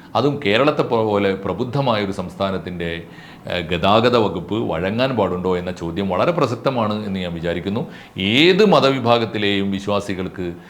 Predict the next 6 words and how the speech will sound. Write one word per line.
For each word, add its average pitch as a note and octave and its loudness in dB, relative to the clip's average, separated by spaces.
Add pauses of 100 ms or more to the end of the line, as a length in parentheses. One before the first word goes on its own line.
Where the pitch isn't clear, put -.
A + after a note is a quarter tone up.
(180)
തീർത്ഥാടനത്തിന് C#3+ 4
പോകാനുള്ള G#2+ 2
സൗകര്യങ്ങൾ G2+ -2
തീർച്ചയായും C#3+ 2
കേരള G#2+ 2
ഗവൺമെന്റിൻ്റെ, G2 -2